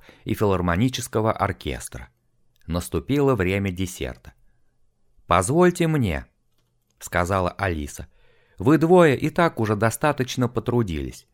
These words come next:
Она открыла холодильник последней модели. «Тирамису, мой любимый тирамису. Как вы узнали?»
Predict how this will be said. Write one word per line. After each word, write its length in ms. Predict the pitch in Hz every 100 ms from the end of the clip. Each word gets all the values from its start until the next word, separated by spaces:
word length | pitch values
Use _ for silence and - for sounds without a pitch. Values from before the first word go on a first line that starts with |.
| _ _ _
Она 260 | 95 101 98
открыла 420 | - - 95 87
холодильник 720 | - 95 95 135 143 127 131
последней 580 | - 82 - 92 90 92
модели. 560 | 87 90 76 67 64 - _ _ _ _ _ _
«Тирамису, 800 | - 156 170 165 131 87 - 64 - _ -
мой 280 | 95 131
любимый 580 | 117 120 139 196 175 165
тирамису. 880 | 160 151 147 147 131 87 - 65 - _ _ _ _ _
Как 280 | - 185 190
вы 160 | 175 180
узнали?» 720 | 170 156 156 117 78 60